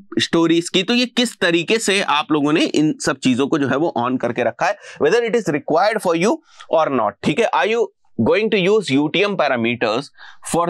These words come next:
the purpose of tracking or not? ठीक है, यू टी एम parameter बहुत important है। आप कहीं पर भी ट्रैफिक भेज रहे हैं अपनी वेबसाइट के ऊपर, कहीं से भी, राइट? और अगर आप यू टी एम पैरामीटर्स को नहीं यूज़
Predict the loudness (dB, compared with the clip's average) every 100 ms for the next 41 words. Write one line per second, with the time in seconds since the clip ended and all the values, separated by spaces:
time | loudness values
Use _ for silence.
0 | 0 0 0 -2 -4 -8 -2 -2 0 -2
1 | -2 0 0 0 -2 2 2 2 0 0
2 | -2 0 2 2 2 0 0 0 0 0
3 | -2 -2 0 0 0 -2 -4 -4 -2 -4
4 | -6 -16 -14 -2 0 2 0 _ _ -20
5 | _ -4 0 2 0 0 -2 2 0 0
6 | -2 0 0 -2 0 0 0 -2 -2 0
7 | 0 -2 -6 -20 -20 -6 -6 0 2 2
8 | 2 0 -2 -2 0 0 2 0 -2 0
9 | 0 2 0 2 0 -2 -6 -12 -2 0
10 | 2 0 -6 -20 -12 -4 -2 0 0 2
11 | 0 0 0 2 2 2 2 2 2 2
12 | 0 0 0 2 2 2 0